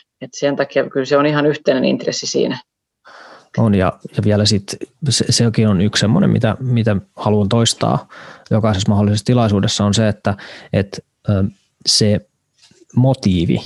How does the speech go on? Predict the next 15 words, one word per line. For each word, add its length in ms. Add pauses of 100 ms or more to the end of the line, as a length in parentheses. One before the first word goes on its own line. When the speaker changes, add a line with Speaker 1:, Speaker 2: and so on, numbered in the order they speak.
(140)
Speaker 2:
ja 180
osittain 480
jopa 180
resurssit 720 (1120)
sen 320
työn 260
tekemiseen 640
tulee 280
vähän 200
niin 100
kuin 80
sitä 200
kautta, 320
että 100
tässä 360